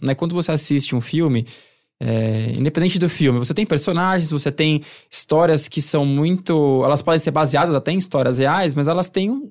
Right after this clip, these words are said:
todo um tom, né? Uma cor diferente pra que elas se transformem em uma peça de arte e que desperte nas pessoas algumas emoções e façam elas entrarem numa experiência. Então, o que a gente faz lá é exatamente isso ao vivo,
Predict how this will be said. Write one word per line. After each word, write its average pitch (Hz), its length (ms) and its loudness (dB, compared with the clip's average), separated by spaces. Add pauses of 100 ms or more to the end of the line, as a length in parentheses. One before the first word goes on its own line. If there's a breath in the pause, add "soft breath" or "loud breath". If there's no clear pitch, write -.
(100)
todo 214 180 -4
um 277 160 -2
tom, 180 400 2
né? 147 160 2
Uma 131 160 2
cor 175 340 2
diferente 180 600 -2
pra 226 120 -4
que 214 120 -4
elas 208 180 0
se - 140 -2
transformem 175 600 -2
em - 40 -2
uma 196 140 0
peça 160 400 -2
de 151 120 2
arte 156 460 0 (500 loud breath)
e 160 60 0
que 156 140 -8
desperte 175 580 0
nas 190 140 -2
pessoas 170 360 0
algumas 165 380 0
emoções 151 560 -2
e 156 60 -4
façam 143 440 -2
elas 151 300 -2
entrarem 143 460 0
numa 151 140 2
experiência. 147 680 0 (640 soft breath)
Então, 143 180 -2
o 156 40 2
que 170 80 -2
a 160 40 2
gente 165 200 0
faz 156 300 2
lá 170 240 2
é 175 40 -2
exatamente 185 560 -2
isso 196 440 0 (340)
ao 147 140 2
vivo, 180 460 0